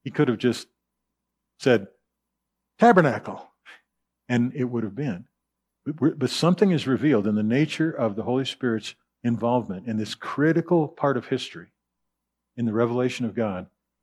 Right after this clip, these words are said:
that God chooses to do stuff with us in the sense of in our midst and with us in the sense of through us,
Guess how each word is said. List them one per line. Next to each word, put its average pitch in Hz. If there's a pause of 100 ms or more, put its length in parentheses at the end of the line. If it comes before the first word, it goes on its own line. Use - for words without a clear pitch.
(160)
that 110
God 131 (180)
chooses 113
to 110
do 120
stuff - (840)
with 143
us 120
in 123
the 107
sense 117
of 107 (540)
in 123
our 117
midst 107
and 107
with 117
us 101
in 107
the 101
sense -
of 98 (200)
through 113
us, -